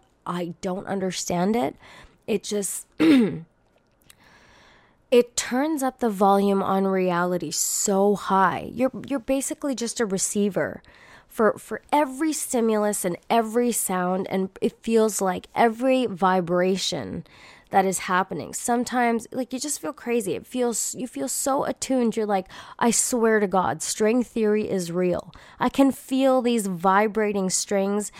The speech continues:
moving through me, moving as me. I am just a, an entity of vibration." It's a very interesting feeling.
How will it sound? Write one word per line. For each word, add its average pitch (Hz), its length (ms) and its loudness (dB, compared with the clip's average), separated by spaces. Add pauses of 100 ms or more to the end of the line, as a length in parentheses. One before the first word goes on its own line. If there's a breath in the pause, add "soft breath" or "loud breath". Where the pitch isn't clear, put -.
(220 loud breath)
moving 202 500 6
through 185 380 0
me, - 260 -6 (280 loud breath)
moving 226 680 6
as 196 340 2
me. 156 280 -8 (100)
I 226 380 2
am 233 360 0
just 202 280 -6
a, 208 140 -4 (180)
an 233 100 2 (160)
entity 240 720 0
of 180 240 -2
vibration." 175 960 -2 (380 loud breath)
It's - 120 -8
a 233 100 2
very 240 600 4 (220)
interesting 208 760 -4 (160)
feeling. 226 600 -2